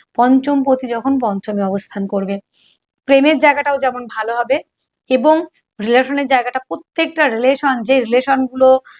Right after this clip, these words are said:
একদম কেটে গেছে, নষ্ট হয়ে গেছে, প্রেমটা ব্রেকআপ হয়ে গেছে, সেই সম্পর্কগুলো অনেকটা জোড়াতালির জায়গায় যাবে, অনেকটা ইমপ্রুভ হবে,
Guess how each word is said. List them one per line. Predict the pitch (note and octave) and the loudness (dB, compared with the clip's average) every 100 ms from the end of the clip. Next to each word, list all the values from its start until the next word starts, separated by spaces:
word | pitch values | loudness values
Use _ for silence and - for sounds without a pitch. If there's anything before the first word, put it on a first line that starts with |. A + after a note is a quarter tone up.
| - - | -12 -2
একদম | C#4 B3 D4 C#4 | -2 0 0 0
কেটে | - C4 C4 | 0 2 2
গেছে, | A#3+ B3 | 0 -4
নষ্ট | A3+ A#3 A#3+ - | -6 -6 -8 -6
হয়ে | C4 C4 | 0 2
গেছে, | A#3+ A#3 A3+ | 2 -2 -4
প্রেমটা | B3 B3+ B3+ C4 | 0 2 2 0
ব্রেকআপ | B3 A3+ A3 C4+ C#4 | 0 -2 0 0 0
হয়ে | C#4+ C4+ | -2 0
গেছে, | B3+ A#3+ A#3 | -2 -4 -6
সেই | A3+ C#4+ D4 | -10 -8 -6
সম্পর্কগুলো | C#4+ B3 A#3 B3+ C4 B3+ B3 | -4 -4 -4 -4 -2 0 0
অনেকটা | G#3+ A3+ B3 - B3+ | 0 -8 -8 0 0
জোড়াতালির | G3 A3+ A#3 A#3 B3+ A#3+ | 0 0 0 0 -2 0
জায়গায় | A#3 A3 A#3+ | -2 0 -2
যাবে, | A3+ A3 A3+ | 0 -2 0
অনেকটা | A#3+ G#3+ A#3+ - | -2 -2 -8 -4
ইমপ্রুভ | A3+ G#3+ G#3+ B3+ B3 | -2 -4 0 2 2
হবে, | B3+ D4 | 2 2